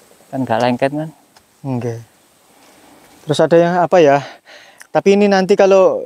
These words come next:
Speaker 2: tumbuh, ndak itu, Kak, Pak, ndak, ndak, jenengan kalau pas lewat tengahnya ndak bisa nanti kayaknya.
Speaker 1: Ya, kita pakai sini aja, nanti kita pakai lanjar yang pinggir.
Speaker 2: Oh, pinggir gitu aja.
Speaker 1: Pinggir aja. Jadi nggak ditempukkan gini. Untuk kan gini kan
Speaker 2: Oh.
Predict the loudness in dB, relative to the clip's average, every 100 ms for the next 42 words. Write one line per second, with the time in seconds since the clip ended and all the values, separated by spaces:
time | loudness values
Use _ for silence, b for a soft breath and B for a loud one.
0 | -10 -6 -4 -2 -2 -2 -4 b b _
1 | _ _ _ _ -6 -4 -2 -4 -2 -2
2 | -2 -4 -6 -6 -10 -6 -6 -8 -10 -6
3 | -4 -4 -2 0 0 -2 -2 0 0 -2
4 | -6 -4 -4 -4 -4 -6 -6 -6 -10 -12
5 | -12 -12 -14 -20 -20 _ _ -10 -6 -2
6 | 0 0 0 2 4 4 4 0 -8 -18
7 | -10 -4 -2 -2 -2 -6 -6 -8 -10 -8
8 | -8 -8 -8 -6 -8 -6 -6 -6 -8 -10
9 | -4 0 0 0 -4 -4 -2 0 0 -2
10 | -2 -2 -4 -4 -4 -2 -2 0 0 0
11 | -2 -2 -4 -4 -2 -2 -2 -2 0 0
12 | 0 0 0 0 0 0 -2 -6 -14